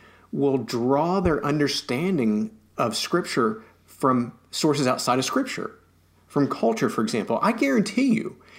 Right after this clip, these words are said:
that most of the people that we might be teaching or talking with about the Lord's Supper,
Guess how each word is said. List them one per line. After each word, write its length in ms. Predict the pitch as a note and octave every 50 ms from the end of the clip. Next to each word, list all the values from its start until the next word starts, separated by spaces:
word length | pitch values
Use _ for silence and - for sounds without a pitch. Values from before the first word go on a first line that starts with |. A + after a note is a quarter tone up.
| - - - - _
that 200 | - D3 - -
most 380 | C3+ C3+ C#3+ E3+ G3+ G3+ - -
of 100 | A#3 A3+
the 60 | G#3+
people 340 | - - D3+ C#3 - C#3+ C3
that 180 | B2 B2+ A2+ G2+
we 100 | B2 C#3 C3+
might 220 | C#3 C3+ B2+ A2+
be 100 | C3 A2
teaching 580 | - - - - C3 B2 A#2+ - - C3+ B2 A#2
or 60 | G#2
talking 420 | G2+ - - B2 C3 C3 C3 A#2 G#2+
with 200 | G#2 G2+ - - -
about 320 | B2 G2 G#2+ A#2 A#2+ A#2+
the 60 | -
Lord's 200 | A2 G#2+ A2 G#2+ -
Supper, 280 | - - A2+ A2 -